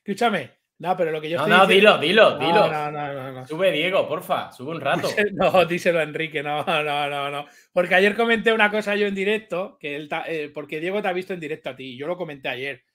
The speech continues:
Speaker 1: que yo lo
Speaker 2: Sí.
Speaker 1: dije en directo ayer, por si te
Speaker 2: Ah,
Speaker 1: llega,
Speaker 2: vale,
Speaker 1: tío.
Speaker 2: que, que, que no, que no quiere ir a fiesta.
Speaker 1: No, porque yo dije, porque yo entré a
Speaker 2: Eso,
Speaker 1: verte, ¿eh?
Speaker 2: eso,
Speaker 1: Te,
Speaker 2: es
Speaker 1: te,
Speaker 2: sobre
Speaker 1: yo,
Speaker 2: eso.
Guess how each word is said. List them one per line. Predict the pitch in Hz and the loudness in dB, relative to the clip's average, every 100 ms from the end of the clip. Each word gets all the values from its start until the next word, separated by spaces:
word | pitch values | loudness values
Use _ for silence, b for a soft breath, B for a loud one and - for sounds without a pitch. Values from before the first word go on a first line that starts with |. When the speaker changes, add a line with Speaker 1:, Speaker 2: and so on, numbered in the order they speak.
| _ _ _ | _ _ _
Speaker 1:
que | 123 | -10
yo | 135 | -6
lo | 156 | -4
Speaker 2:
Sí. | 151 | -4
Speaker 1:
dije | - | -4
en | 160 | -6
directo | 147 165 135 | -4 -4 -4
ayer, | 135 185 | -4 -4
por | 170 | -8
si | 139 | -4
te | 143 | 2
Speaker 2:
Ah, | |
Speaker 1:
llega, | 175 190 | 6 6
Speaker 2:
vale, | 185 | 6
Speaker 1:
tío. | 165 | 2
Speaker 2:
que, | 160 151 | -2 -2
que, | 165 165 - | -2 -4 -4
que | - 139 | -6 -6
no, | 156 - | -6 -8
que | 139 | -6
no | 151 | -6
quiere | 170 175 | -4 -2
ir | 165 | -4
a | |
fiesta. | 156 131 - 92 - _ _ _ | -4 -10 -10 -14 -16 _ _ _
Speaker 1:
No, | 156 156 185 190 | -4 2 4 4
porque | 175 165 | 0 0
yo | 175 | 0
dije, | 160 151 147 | -2 -6 -10
porque | 156 165 | -8 -2
yo | 208 | 0
entré | 226 269 | 4 6
a | |
Speaker 2:
Eso, | 240 | 6
Speaker 1:
verte, | 262 220 233 | 4 2 0
¿eh? | 262 - - | 0 -6 -14
Speaker 2:
eso, | 147 190 | -12 -8
Speaker 1:
Te, | 180 156 | -6 -4
Speaker 2:
es | |
Speaker 1:
te, | 180 | -2
Speaker 2:
sobre | 180 170 | -2 -4
Speaker 1:
yo, | |
Speaker 2:
eso. | 131 98 82 | -6 -10 -18